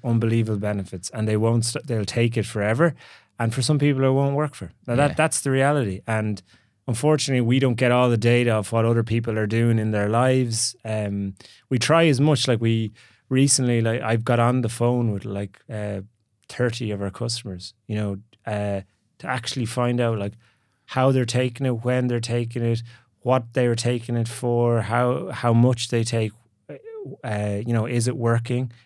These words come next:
Speaker 1: how quickly did it take to work, all these other lifestyle factors, so we can kind of better design our service and the products. So that,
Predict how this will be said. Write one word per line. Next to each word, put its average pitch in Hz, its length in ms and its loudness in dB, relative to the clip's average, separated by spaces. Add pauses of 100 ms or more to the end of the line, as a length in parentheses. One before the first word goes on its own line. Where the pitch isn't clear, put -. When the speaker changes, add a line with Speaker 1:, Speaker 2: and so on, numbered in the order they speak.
Speaker 1:
how 117 160 0
quickly 120 520 -4
did 113 200 -2
it 110 100 -8
take 110 300 -6
to - 120 -10
work, 113 360 -6 (600)
all 147 220 6
these 143 180 2
other 131 200 2
lifestyle 120 540 2
factors, 117 720 -4 (400)
so 113 240 -2
we 113 200 0
can 113 220 -2
kind 113 180 -2
of 104 80 -4
better 110 400 0 (260)
design 113 360 2
our 101 100 -2
service 143 640 0 (100)
and 120 280 2
the 113 40 0
products. 120 600 -2
So - 180 -2
that, 127 240 2